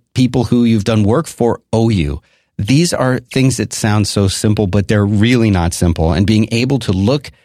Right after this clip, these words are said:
at, uh, at, at something right in front of you on your screen that says, "This is how much you're owed. This is how much you've made." Like, that's invaluable. Well, FreshBooks is one of the, the most important pieces that, that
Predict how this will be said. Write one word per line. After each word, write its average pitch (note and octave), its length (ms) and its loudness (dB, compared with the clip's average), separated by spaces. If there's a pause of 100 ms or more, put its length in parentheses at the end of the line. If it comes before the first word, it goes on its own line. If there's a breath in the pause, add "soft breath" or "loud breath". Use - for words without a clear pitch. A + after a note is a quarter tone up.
(260 soft breath)
at, G2 340 -2
uh, E2 280 -2
at, - 180 -4
at F#2+ 320 -2
something A2+ 400 -2 (180 soft breath)
right A#2+ 240 0
in D#3 80 2
front B2+ 240 0
of A2+ 60 -4
you A2+ 80 2
on A2 80 2
your G#2+ 100 2
screen C#3+ 360 0
that G2 120 -4
says, A2+ 320 -2 (280 soft breath)
"This C3+ 180 -2
is F#3 100 -2
how B2 100 0
much G2+ 200 0
you're G2+ 120 -2
owed. A#2+ 320 -2 (300)
This A2+ 160 -2
is A#2 100 0
how F#2 80 2
much F2+ 200 0
you've F#2 120 0
made." G2+ 360 -2 (320)
Like, D3+ 240 -2
that's C#3+ 360 -4
invaluable. G2 1000 0
Well, F#2 120 0
FreshBooks C#3+ 680 -2
is G#2+ 500 -2
one A2 540 2
of F#2+ 200 -4
the, G2 220 0
the G2 160 -2
most G#2 260 2
important G#2+ 500 -2
pieces G2 340 0
that, D#2 180 -4
that - 200 -4